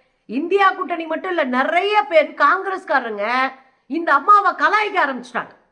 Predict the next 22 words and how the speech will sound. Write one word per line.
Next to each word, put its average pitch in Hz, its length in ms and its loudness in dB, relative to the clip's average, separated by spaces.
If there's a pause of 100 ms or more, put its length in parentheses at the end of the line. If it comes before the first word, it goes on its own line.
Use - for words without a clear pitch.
ஸ்மிருதி 349 440 -10
இராணியை. 285 320 -2 (540)
"ஹே, 302 240 4
ஹே, 311 160 0 (540)
போன 262 380 0
முறை 320 220 0
ஜெயிச்சுட்டு 359 520 -8
என்ன 294 320 0
ஆட்டம் 403 580 2
ஆடுனோமா, 330 440 -4 (540)
இந்த 294 180 -2
முறை 339 180 0
பார்த்தியா, 330 500 0 (320)
படுதோல்வி 349 580 0
ஆயிட்டியா, 330 420 0 (560)
அதுக்கு 262 420 0
தான் 370 240 4
ஆடப்படாதுன்னு" 311 840 0
அப்படின்னு 277 420 0
போட, 269 380 0 (560)
உடனே 392 500 4
வந்து 339 260 0